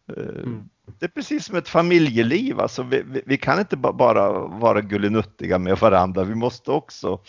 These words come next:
Speaker 1: ta ansvar och, och, och, och fostra varandra och, och, så, och så vidare.
Speaker 2: Om, om man tänker på din egen församlingsresa lite grann.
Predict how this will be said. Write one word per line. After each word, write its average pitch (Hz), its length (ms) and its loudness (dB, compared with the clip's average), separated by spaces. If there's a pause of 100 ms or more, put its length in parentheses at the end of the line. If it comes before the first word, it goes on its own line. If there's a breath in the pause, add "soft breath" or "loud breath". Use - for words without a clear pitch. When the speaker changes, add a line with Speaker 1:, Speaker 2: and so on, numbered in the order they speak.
(500 loud breath)
Speaker 1:
ta - 120 2
ansvar 107 960 2
och, 101 440 -4
och, 101 320 -8
och, 95 640 -2
och 95 140 -6
fostra - 640 0
varandra 101 640 4
och, 98 480 -6
och, 110 80 -10
så, - 200 -6 (120)
och 101 120 -6
så - 140 -12
vidare. 87 400 -8 (1900)
Speaker 2:
Om, 180 200 -12
om 180 100 -12
man 196 120 -4
tänker 202 200 -8
på 190 80 -8
din 185 140 -6
egen 190 420 -4
församlingsresa 117 960 -8
lite 107 200 -14
grann. 113 280 -8